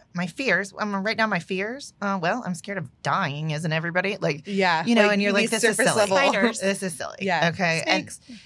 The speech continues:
Speaker 1: and then
Speaker 3: Mm-hmm.
Speaker 1: you get to, like, "Okay, this is gonna be awful to read, and I don't like it, and blah, blah, blah, blah, blah." But really, like, think about that. I'm fearing being vulnerable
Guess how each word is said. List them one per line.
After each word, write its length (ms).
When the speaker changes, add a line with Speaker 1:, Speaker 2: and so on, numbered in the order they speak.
Speaker 1:
and 160
then 140
Speaker 3:
Mm-hmm. 80
Speaker 1:
you 80
get 520
to, 360
like, 480
"Okay, 300
this 240
is 140
gonna 200
be 280
awful 320
to 120
read, 400
and 120
I 100
don't 200
like 220
it, 300
and 200
blah, 140
blah, 120
blah, 120
blah, 120
blah." 300
But 160
really, 400
like, 260
think 160
about 220
that. 200
I'm 220
fearing 440
being 240
vulnerable 480